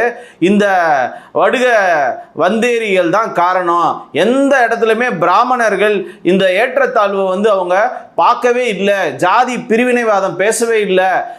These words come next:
அப்படின்னு சொல்லி ஆரம்பிச்சு அவர் நிறைய கருத்துக்களை பேசுறாரு. நம்ம எப்பயுமே சொல்றோம், ஜாதி பிரிவினை பேசினாலும் உயர்ந்தவன் தாழ்ந்தவன் என்று எந்த இடத்துலயும் வந்து ஒரு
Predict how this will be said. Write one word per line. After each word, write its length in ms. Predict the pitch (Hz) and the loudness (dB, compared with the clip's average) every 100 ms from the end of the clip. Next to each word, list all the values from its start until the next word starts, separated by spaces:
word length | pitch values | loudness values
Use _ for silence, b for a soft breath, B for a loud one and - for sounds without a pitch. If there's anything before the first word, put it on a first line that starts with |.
| B | B
அப்படின்னு 640 | 156 160 220 254 262 269 | -2 0 0 0 2 2
சொல்லி 880 | 240 - 175 180 175 143 139 202 247 - B B B | 0 0 0 2 2 2 4 2 2 -2 B B B
ஆரம்பிச்சு 1080 | 143 196 254 233 185 - 190 160 165 220 254 - | 0 2 2 0 -6 -4 0 2 2 2 0 0
அவர் 200 | 170 208 | 0 0
நிறைய 580 | 190 180 226 269 285 294 | 0 0 0 0 -2 0
கருத்துக்களை 480 | 220 220 233 226 233 | 0 0 0 0 0
பேசுறாரு. 580 | 190 196 208 165 120 - B B | 0 -2 0 2 0 -6 B B
நம்ம 200 | 147 175 | -2 0
எப்பயுமே 360 | 196 247 262 285 240 | 0 0 0 0 0
சொல்றோம், 400 | 202 185 143 - B B | 0 0 0 -4 B B
ஜாதி 440 | 131 180 240 254 254 - 196 | 0 4 4 2 -8 -10 -2
பிரிவினை 600 | 214 247 247 240 202 - _ - | 0 0 0 -2 -6 -14 _ -2
பேசினாலும் 760 | 185 226 226 214 185 160 196 | 0 0 0 0 0 2 2
உயர்ந்தவன் 560 | 226 170 220 233 247 190 | 2 0 0 -2 -2 -2
தாழ்ந்தவன் 400 | 202 233 233 226 | -2 0 0 -2
என்று 520 | 208 190 202 269 302 | -2 0 0 0 0
எந்த 280 | 160 202 233 | -2 0 0
இடத்துலயும் 280 | 233 233 247 | 0 0 -2
வந்து 220 | 202 214 | 0 0
ஒரு 480 | 196 214 339 349 | 2 2 0 -4